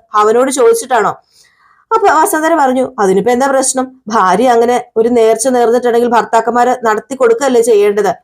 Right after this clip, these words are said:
പിന്നെ അങ്ങനെയൊന്നും അല്ലമ്മേ, ഇവളെ കുഴപ്പിക്കാൻ നോക്കിക്കൊണ്ടിരിക്കുക എന്നെ എന്റെ മകനെയും." "ഏയ്, ഞാനൊന്നും അല്ല മുത്തശ്ശി കുഴപ്പിക്കാൻ നോക്കുന്നത്. ഈ വീട്ടിലുള്ളവരെ പരസ്പരം തല്ലിക്കാൻ വേണ്ടി ഓരോരോ കാരണങ്ങൾ ഉണ്ടാക്കുന്നതിന്റെ കൂട്ടത്തിലുള്ളവരുടെ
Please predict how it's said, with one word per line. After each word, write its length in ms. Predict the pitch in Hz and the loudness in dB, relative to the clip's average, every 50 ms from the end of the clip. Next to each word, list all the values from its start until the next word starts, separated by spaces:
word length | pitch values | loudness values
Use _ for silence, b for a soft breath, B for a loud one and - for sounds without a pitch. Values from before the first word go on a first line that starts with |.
| _ _ - | _ _ -4
പിന്നെ 400 | 214 190 180 226 254 233 - - | -2 -2 0 0 0 0 -2 -2
അങ്ങനെയൊന്നും 640 | 208 202 190 180 196 214 240 277 269 233 240 254 254 | -2 -2 -2 0 2 0 2 2 2 2 2 2 2
അല്ലമ്മേ, 340 | 220 214 240 233 226 208 165 139 - | 2 2 0 0 0 -2 -2 -4 -6
ഇവളെ 280 | 185 180 202 240 269 - | -8 -4 -2 0 0 0
കുഴപ്പിക്കാൻ 600 | 403 - 208 190 185 202 202 - 254 262 277 277 269 | -2 -2 -2 -2 -2 -2 -4 -6 -6 -4 -2 -2 0
നോക്കിക്കൊണ്ടിരിക്കുക 640 | 262 247 254 254 - 269 269 240 247 247 214 247 226 | 0 -2 -2 -4 -4 -2 -2 -2 -2 -2 0 0 0
എന്നെ 180 | 190 196 214 214 | 2 2 2 0
എന്റെ 160 | 208 202 220 | 2 0 0
മകനെയും." 440 | 208 196 180 190 190 196 196 190 - b b b b b - | 0 0 0 0 -2 -2 -2 -2 -6 b b b b b -2
"ഏയ്, 240 | 262 269 277 285 262 262 - 240 | 0 0 0 0 -2 -4 -6 -2
ഞാനൊന്നും 540 | 240 247 240 247 285 302 294 269 262 262 262 | 0 0 2 2 2 0 0 0 0 0 0
അല്ല 140 | 247 240 240 | 0 0 0
മുത്തശ്ശി 360 | 240 233 226 233 226 - 247 | 0 0 0 0 -2 -2 -2
കുഴപ്പിക്കാൻ 480 | 220 233 214 208 214 226 226 226 233 | 0 0 0 0 0 -2 0 0 2
നോക്കുന്നത്. 440 | 233 220 208 208 220 214 226 208 214 208 b b b b b b | 2 2 0 0 0 -2 0 0 -2 -2 b b b b b b
ഈ 120 | 302 330 311 | -2 -2 0
വീട്ടിലുള്ളവരെ 640 | 254 220 214 208 233 247 240 226 220 220 214 220 220 226 | 0 0 -2 0 0 0 2 2 2 2 0 0 0 0
പരസ്പരം 520 | 208 202 214 208 - - 254 233 233 240 | 0 0 0 -2 -2 -2 -2 -2 0 0
തല്ലിക്കാൻ 500 | 220 196 202 208 208 214 214 247 240 240 | 0 0 0 0 0 -2 0 0 0 0
വേണ്ടി 220 | 240 220 208 220 226 | 2 2 2 2 2
ഓരോരോ 360 | 214 202 208 220 220 233 233 | 2 2 0 0 0 0 0
കാരണങ്ങൾ 480 | 233 220 196 190 190 208 220 233 254 247 | 0 0 0 0 0 -2 -2 0 0 0
ഉണ്ടാക്കുന്നതിന്റെ 600 | 233 220 226 214 - 226 220 226 226 226 240 233 | 0 0 -2 -2 -2 -2 -2 -2 -2 -2 -2 -4
കൂട്ടത്തിലുള്ളവരുടെ 880 | - 220 208 208 214 214 - 240 240 233 226 226 226 226 220 226 240 | -2 -2 -2 -2 -2 -2 -4 -2 0 2 2 2 2 0 0 0 -2